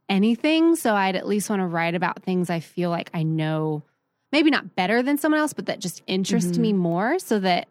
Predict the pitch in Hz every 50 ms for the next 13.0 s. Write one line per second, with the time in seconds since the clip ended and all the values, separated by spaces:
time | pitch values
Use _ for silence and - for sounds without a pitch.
0 | _ - 190 190 - - 175 175 - - - 196 185 180 175 170 165 160 156 170
1 | 160 156 - 185 175 170 - 175 165 - 165 160 160 156 156 160 165 165 160 151
2 | - - - - - - - - - - - 185 185 170 - - - 190 175 165
3 | 170 165 165 160 160 151 - _ _ _ _ _ _ - - 247 302 403 427 370
4 | 254 220 214 208 214 214 - 233 202 208 202 196 196 185 - - 208 196 196 196
5 | 196 190 180 175 175 165 - - - 247 196 196 196 196 190 185 175 175 175 170
6 | 170 170 170 165 - 185 185 180 170 - - _ _ _ _ _ _ - 214 202
7 | - 233 220 214 208 208 180 - 226 208 202 196 190 175 175 175 - - 196 -
8 | 190 185 196 175 - - 170 165 165 185 180 - 226 208 220 226 233 247 269 320
9 | 330 339 381 392 370 330 285 240 - 220 196 175 170 165 165 165 160 160 160 180
10 | 175 165 185 185 185 180 190 302 349 370 370 381 370 370 359 - - - - 247
11 | 208 190 185 180 175 175 185 196 208 226 233 240 277 294 302 359 311 - 294 294
12 | 302 330 277 269 285 277 302 277 - - 214 190 - 196 190 185 175 170 -